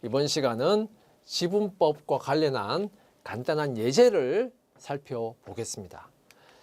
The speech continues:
자, 지분법에 관련한 회계 처리 예제입니다. 자, 이천 엑스 일 년 초 주식회사 세무의 주식 삼십 퍼센트를 삼백만 원에 취득하였다.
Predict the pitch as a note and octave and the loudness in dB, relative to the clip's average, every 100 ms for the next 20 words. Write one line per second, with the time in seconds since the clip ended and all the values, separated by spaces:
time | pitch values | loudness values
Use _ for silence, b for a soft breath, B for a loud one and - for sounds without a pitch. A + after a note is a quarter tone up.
0 | b b - A#2+ F#2 - _ _ - E3+ | b b -6 -4 -4 -10 _ _ -8 -2
1 | G3+ G3 E3 C#3+ E3 F#3+ F#3 D3 D#3 D3 | -2 4 6 6 6 4 4 2 2 2
2 | A#2+ A#2 F#3 F3+ C#3+ F#3 E3+ D3 - G#2+ | 0 -4 -4 -6 -8 -2 0 0 -4 -6
3 | F2+ - _ G2 B2+ D3 E3+ B2+ F#2 F2 | -10 -14 _ 0 2 4 0 -2 -8 -6
4 | D3+ G#3+ b b b _ B2 A#2+ A#2+ - | -4 -4 b b b _ -4 -2 -4 4
5 | A3+ A3+ - A3+ - G3+ G3+ A#3 A3+ G3+ | 6 6 4 0 2 -2 4 6 6 4
6 | - A#3 C3+ F3 B3 - b b b - | 4 4 6 6 4 0 b b b -8
7 | G3+ F#3+ G3+ F#3 E3+ D3+ - D#3 E3+ G#3+ | -4 2 4 6 4 0 -2 -2 4 6
8 | G#3 F#3 - G3 D3+ C3+ G3+ - b b | 6 4 -2 -2 2 2 0 -4 b b
9 | b _ - C4 D#4 - A#3+ - E3+ D3+ | b _ 0 2 4 2 2 0 0 2
10 | D3 C3+ C3 G3+ C#3+ D#2+ _ _ - _ | 2 0 2 4 4 0 _ _ -20 _
11 | _ _ - b b b b _ - - | _ _ -20 b b b b _ -10 0
12 | C#4+ D#4 C4+ G#3+ F3 D#3 C3+ B2+ F#3 G3+ | 2 6 6 6 4 4 2 0 0 0
13 | - - D#3+ B3+ D4 _ _ _ D3 A2 | -4 -4 2 2 2 _ _ _ -4 -4
14 | - - | -6 -20